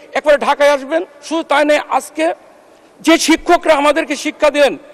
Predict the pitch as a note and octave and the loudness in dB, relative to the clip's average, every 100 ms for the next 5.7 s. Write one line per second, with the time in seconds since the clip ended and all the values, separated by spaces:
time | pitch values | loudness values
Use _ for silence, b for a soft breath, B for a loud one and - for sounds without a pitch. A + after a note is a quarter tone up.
0 | B B - - D#4 E4+ - C#4+ - D#4 | B B -16 -2 0 0 -2 -6 0 0
1 | - C#4+ - D4+ D#4+ B B F3+ B3 C#4 | 2 0 0 0 0 B B -2 2 2
2 | - D4 C#4 C4+ - C#4 - B B B | 2 2 2 0 -2 -2 -2 B B B
3 | - A#3 C#4 - C#4 E4+ D4 E4 C#4+ C4+ | -2 2 2 2 2 2 0 0 2 0
4 | A#3+ G3 - B B B _ - C#4 - | 0 -6 -10 B B B _ -2 -2 0
5 | C#4 C#4+ D4 C#4+ D4 C#4+ | -2 2 2 2 0 -2